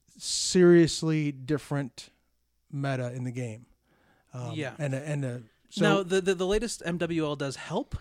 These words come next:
Speaker 1: Right.
Speaker 2: but it doesn't compl-, doesn't seem like it completely fixes the
Speaker 1: Right.
Speaker 2: situation.
Speaker 1: The M W L is kind of the restricted or s-, uh, slightly restricted or restricted list for those of you who don't play Netrunner. Okay, so th-, those, yeah, that is one thing that the L C Gs,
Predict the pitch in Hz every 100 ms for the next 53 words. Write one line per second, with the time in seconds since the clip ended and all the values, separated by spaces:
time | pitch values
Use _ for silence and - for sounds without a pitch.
0 | - _ _ _ 180 160 139 175 170 170
1 | 139 180 170 175 165 156 - 151 165 175
2 | 165 135 151 143 117 - 165 - 120 113
3 | 139 117 123 - - - 180 180 190 180
4 | 170 160 151 143 - 147 135 131 131 135
5 | - 156 - 147 131 131 - - - _
6 | - - - 156 147 - 185 185 175 156
7 | 139 160 143 143 143 131 127 180 165 143
8 | 127 135 123 - - - - - 160 160
9 | 139 143 139 135 123 123 123 120 _ _
10 | - - 220 254 208 - 202 196 196 -
11 | 226 240 - 202 160 143 202 247 247 233
12 | 226 220 208 190 170 175 170 - 143 151
13 | 151 139 135 -